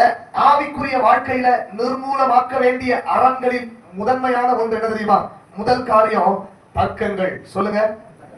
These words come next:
எல்லாரும் சொல்லுங்க. தர்க்கம், வாக்குவாதம்,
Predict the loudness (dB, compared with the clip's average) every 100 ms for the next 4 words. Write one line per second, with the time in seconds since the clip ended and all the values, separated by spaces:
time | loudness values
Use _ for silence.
0 | -20 -10 0 2 2 2 0 2 2 0
1 | -8 -18 -18 -16 0 4 4 6 6 6
2 | 4 -14 -20 -20 -4 4 4 4 2 6
3 | 8 8 4 0